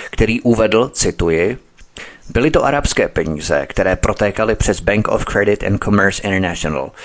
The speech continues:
Bankou, která tyto peníze převáděla z Ománu do Pákistánu a Afghánistánu, byla National Bank of Oman, kde Bank of Credit and Commerce International vlastnila dvacet devět procent.“ Konec citace. Michael Pillsbury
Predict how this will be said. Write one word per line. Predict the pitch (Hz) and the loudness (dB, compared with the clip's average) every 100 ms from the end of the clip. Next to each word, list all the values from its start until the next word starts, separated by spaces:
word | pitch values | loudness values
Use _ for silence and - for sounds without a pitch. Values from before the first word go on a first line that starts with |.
| - - - - | -16 -16 -18 -4
Bankou, | 90 95 101 92 | 0 0 2 2
která | 95 107 92 90 | 4 2 2 0
tyto | 98 98 | 0 -2
peníze | 92 92 101 98 | 0 0 2 0
převáděla | - 104 95 92 95 98 | 2 2 2 2 2 2
z | - | 2
Ománu | 101 101 92 98 | 2 2 2 2
do | 101 | 2
Pákistánu | 92 92 - 101 - 104 104 104 | 2 0 0 -2 0 2 2 2
a | 95 90 | 0 0
Afghánistánu, | 92 98 95 92 - 98 104 117 - - - | 0 0 2 0 0 2 4 2 0 -14 -8
byla | 104 113 98 | -2 0 2
National | 104 127 147 147 | 2 2 2 2
Bank | 123 117 123 | 2 2 2
of | 123 - | 0 0
Oman, | 117 107 80 67 - - - | 4 4 4 -2 -8 -18 -16
kde | - - 90 | -4 -2 0
Bank | 101 107 110 | 0 0 0
of | 104 - | -2 0
Credit | 101 98 98 | 2 2 2
and | 98 98 | -2 0
Commerce | 101 92 90 - | 2 2 0 -2
International | 92 87 90 104 110 120 120 - - | -2 -2 -2 0 2 2 0 -8 -14
vlastnila | - - - 143 135 135 | -2 2 2 4 4 4
dvacet | 127 117 120 | 2 0 2
devět | 117 107 107 | 2 4 2
procent.“ | 104 95 - 58 - - - - | 2 0 0 -2 -4 -8 -10 -6
Konec | - 98 95 | 0 2 2
citace. | - 87 71 - 69 - - - - - - - - _ - 120 | 0 0 0 -2 -4 -8 -16 -20 -20 -18 -20 -20 -20 _ -2 0
Michael | 156 190 | 2 2
Pillsbury | 160 160 139 160 - - | 4 2 4 2 2 -2